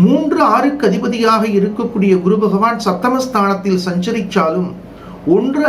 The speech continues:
ஐந்து ரெண்டாயிரத்தி இருபத்தி நான்குக்கு பிறகு அட்டமஸ்தானத்தை நோக்கி பிரவேசிக்கின்றார். எந்த கிரகங்களும் அஷ்டமஸ்தானத்தை நோக்கி பிரவேசிப்பது என்பது அனுகூலத்தை கொடுக்குமா என்ற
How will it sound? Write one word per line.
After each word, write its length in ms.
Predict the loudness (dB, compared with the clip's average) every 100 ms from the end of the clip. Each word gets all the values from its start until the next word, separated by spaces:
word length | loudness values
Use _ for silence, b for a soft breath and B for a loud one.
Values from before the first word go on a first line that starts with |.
| 2
ஐந்து 200 | 0 0 0
ரெண்டாயிரத்தி 640 | 0 0 0 -2 -4 -2 0
இருபத்தி 380 | 2 0 -2 0 2
நான்குக்கு 500 | 2 0 -6 -2 -2 -2
பிறகு 300 | 0 0 0 0
அட்டமஸ்தானத்தை 920 | -2 -2 -2 -2 -2 0 0 0 0 0 0
நோக்கி 260 | -2 -2 -4 -4
பிரவேசிக்கின்றார். 960 | -2 0 0 0 -6 -6 -4 -6 -6 -10 -18 -18 -18 -18 B B B B B B B -18 -18 -20 -18 -18 -2 2
எந்த 280 | 2 2 0 0 0
கிரகங்களும் 600 | 0 2 2 2 0 0
அஷ்டமஸ்தானத்தை 920 | -2 0 0 -2 0 0 0 -2 0 2 2
நோக்கி 300 | 0 -2 -2 -2
பிரவேசிப்பது 760 | 0 0 0 -4 -2 -2 -2 0 0
என்பது 280 | 0 0 0
அனுகூலத்தை 640 | 0 -2 -2 -2 0 0 0 2
கொடுக்குமா 540 | 0 0 -2 0 0 0 0
என்ற 260 | 2 0